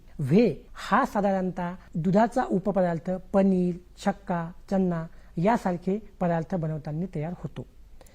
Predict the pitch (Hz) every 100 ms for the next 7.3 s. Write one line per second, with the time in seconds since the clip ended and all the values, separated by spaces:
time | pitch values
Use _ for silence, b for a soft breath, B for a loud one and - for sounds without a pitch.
0 | b b 220 - - 190 247 208 226 370
1 | 349 339 311 285 143 208 220 - - -
2 | - - 240 196 202 - 170 180 180 208
3 | 175 190 175 165 147 - 143 151 185 b
4 | b b - 196 233 - B B - -
5 | - - - - 185 175 170 - 196 214
6 | 254 240 214 233 214 196 - 254 - 190
7 | 175 135